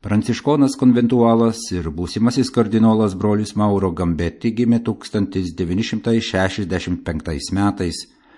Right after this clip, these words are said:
Castel San Pietro Terme, netoli Bolonijos. Baigė inžineriją Bolonijos universitete, tūkstantis devyni šimtai devyniasdešimt antrais metais įstojo į pranciškonų konventualų ordiną.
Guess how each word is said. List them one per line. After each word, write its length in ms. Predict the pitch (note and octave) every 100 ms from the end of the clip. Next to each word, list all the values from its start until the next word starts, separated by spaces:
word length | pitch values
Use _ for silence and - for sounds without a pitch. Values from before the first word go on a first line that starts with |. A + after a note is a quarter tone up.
| _ _
Castel 560 | - E2 - - A#2+ B2
San 300 | - E2+ D2+
Pietro 460 | - G#2 F#2 D2+
Terme, 540 | D2 - G#2+ G2 F#2+ F2+ F2 - _ _ -
netoli 500 | A#2+ B2+ F2+ D#2+ E2 D#2 _
Bolonijos. 800 | D#2+ F2+ D#2+ D2 C2 C#2 - - - _ _ _ _ _ -
Baigė 600 | B2+ G2+ F#2 E2 E2 D#2 -
inžineriją 760 | E2+ D#2 E2+ G2 F#2+ F2 D#2+ D#2 - _
Bolonijos 800 | D2+ E2+ F2 E2+ D#2 D2+ C2+ - -
universitete, 800 | F#2 D#2+ D2+ - F#2 D2 - A2 C3 - _ _ _ _ _ _
tūkstantis 520 | - - - G2 F#2 E2
devyni 240 | F2 F#2
šimtai 300 | F#2 F2+ F2
devyniasdešimt 880 | D2+ E2 F2+ F2+ D#2 C#2+ D#2+ E2+ D#2
antrais 480 | D2 C#2 E2 D#2 -
metais 480 | D#2+ D#2 D#2 D2+ -
įstojo 640 | E2 - G2+ F2+ E2+ D#2+
į 140 | D#2+ -
pranciškonų 840 | F#2 F2 G#2 - B2+ A#2+ A2+ G#2+ G2 -
konventualų 960 | A#2 G#2+ F2 E2+ F#2 E2 D2+ D2 D2+ -
ordiną. 580 | E2 D2+ C#2+ D#2 D2